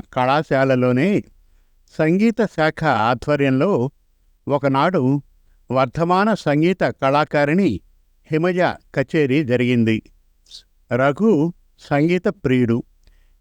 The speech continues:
చిన్నతనంలో సంగీత సాధన చేశాడు, కానీ చదువు ఒత్తిళ్ల వల్ల అదెంతో కాలం సాగలేదు. పాటలు వింటూ చదువుకోవడం, నిద్రకు ఉపక్రమించడం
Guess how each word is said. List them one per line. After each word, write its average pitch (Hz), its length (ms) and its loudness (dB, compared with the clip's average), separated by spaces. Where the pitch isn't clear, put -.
చిన్నతనంలో 190 680 0
సంగీత 170 500 -2
సాధన 139 580 -2
చేశాడు, 160 360 0
కానీ 135 520 0
చదువు 208 360 0
ఒత్తిళ్ల 185 400 0
వల్ల 160 560 0
అదెంతో 143 520 -2
కాలం 135 640 0
సాగలేదు. 131 680 -2
పాటలు 165 380 0
వింటూ 165 300 0
చదువుకోవడం, 143 840 0
నిద్రకు 147 480 0
ఉపక్రమించడం 139 840 0